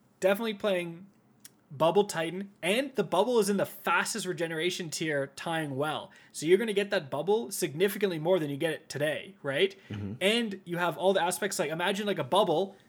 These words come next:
Speaker 1: so you get that damage resistance, you're, you're using, like, um,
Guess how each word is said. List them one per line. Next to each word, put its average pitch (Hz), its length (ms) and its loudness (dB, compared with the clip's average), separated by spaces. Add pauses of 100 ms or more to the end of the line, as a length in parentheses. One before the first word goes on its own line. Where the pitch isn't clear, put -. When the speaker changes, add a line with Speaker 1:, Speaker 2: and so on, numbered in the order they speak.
Speaker 1:
so - 100 -6
you 160 60 -4
get 190 160 4
that 185 180 2
damage 185 260 -2
resistance, 202 540 0
you're, 160 220 -4
you're 170 220 0
using, 175 420 2
like, 143 340 -4 (240)
um, 127 480 -2